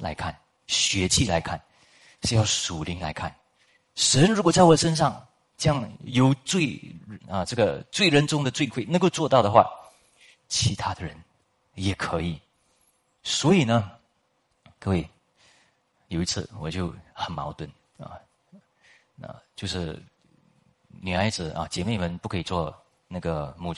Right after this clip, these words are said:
牧师、牧师带领者啊，讲道，这个圣经说的，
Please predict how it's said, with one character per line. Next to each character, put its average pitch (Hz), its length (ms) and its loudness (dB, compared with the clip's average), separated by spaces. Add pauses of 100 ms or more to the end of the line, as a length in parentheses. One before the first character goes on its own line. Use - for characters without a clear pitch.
牧 90 240 -6
师、 73 220 -10 (300)
牧 95 160 -6
师 82 200 -6 (120)
带 76 160 -2
领 65 180 -12
者 - 140 -18 (340)
啊， - 240 -14
讲 76 220 -8
道， 78 240 -6
这 101 80 -10
个 98 80 -8
圣 90 180 -8
经 85 160 -8
说 80 140 -10
的， - 120 -12